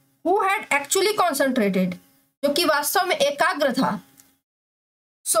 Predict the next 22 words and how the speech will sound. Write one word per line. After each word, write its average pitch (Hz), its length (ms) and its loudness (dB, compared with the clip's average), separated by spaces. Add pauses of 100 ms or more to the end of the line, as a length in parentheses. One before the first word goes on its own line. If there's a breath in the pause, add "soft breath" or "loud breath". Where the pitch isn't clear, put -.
(300)
now 311 260 0
all 330 300 0
of 415 80 -10
you 392 220 0
know 226 340 0 (240)
why 247 340 2
Arjuna 330 440 0
is 294 60 -2
the 285 140 2
best 262 320 0
student। 302 440 -2 (580)
तो - 60 0
अब - 260 0
तुम 359 140 -2
सबको 403 280 -2
पता 294 260 0
चल 311 200 0
गया 220 200 2
होगा 185 340 -2 (360)
कि - 180 -10
अर्जुन 262 380 0
क्यों 370 360 0